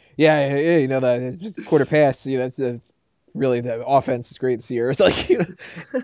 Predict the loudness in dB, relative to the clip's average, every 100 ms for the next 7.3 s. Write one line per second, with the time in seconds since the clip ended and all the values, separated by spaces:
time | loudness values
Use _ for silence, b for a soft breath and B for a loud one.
0 | -2 -2 0 -2 -2 -2 -2 -4 -4 -4
1 | -4 -6 -8 -6 -6 -6 -6 -6 -4 -4
2 | -2 -2 -4 -8 -8 -8 -8 -8 -10 -6
3 | -4 -2 -2 0 2 2 2 0 -4 -6
4 | -2 -2 0 0 0 -2 -4 -2 -2 -4
5 | -6 -10 -10 -10 -8 -8 -6 0 0 0
6 | -4 b b b b _ _ _ -4 2
7 | 2 2